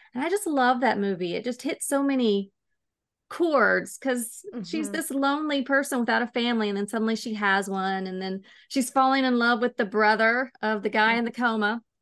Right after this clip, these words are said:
Speaker 1: which is, which is great because my book has a guy in a coma too.
Speaker 2: Mm-hmm.
Speaker 1: So
Speaker 2: <laughs> Yes.
Speaker 1: that might, that might have been in my subconscious somewhere because I've watched this movie,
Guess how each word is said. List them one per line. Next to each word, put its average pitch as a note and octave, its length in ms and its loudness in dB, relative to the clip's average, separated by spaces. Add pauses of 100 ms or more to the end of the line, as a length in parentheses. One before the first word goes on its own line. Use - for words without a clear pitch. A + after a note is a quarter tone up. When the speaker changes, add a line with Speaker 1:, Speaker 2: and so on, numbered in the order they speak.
Speaker 1:
which C#4 160 -10
is, D4+ 360 -8
which C#4+ 180 -2
is B3+ 120 -2
great B3 260 4
because A#3 220 0
my B3+ 160 4
book A#3+ 200 0
has G#3+ 200 0
a G3+ 60 -2
guy G3 200 0
in F3 100 -6
a E3+ 60 -8
coma F3 380 -4
too. F3+ 380 2
Speaker 2:
Mm-hmm. E3 40 -6
Speaker 1:
So C4 340 2
Speaker 2:
<laughs> - 40 -16
Yes. F#4+ 440 6 (1200)
Speaker 1:
that F4 180 4
might, - 200 6 (260)
that D#4+ 160 0
might E4+ 200 4
have D4 100 0
been D4+ 100 0
in D4 80 0
my C4 140 4
subconscious B3+ 580 0
somewhere G3+ 340 -2
because A3+ 240 -4
I've A3+ 180 2
watched A3+ 280 2
this A#3+ 180 -6
movie, F3 460 -4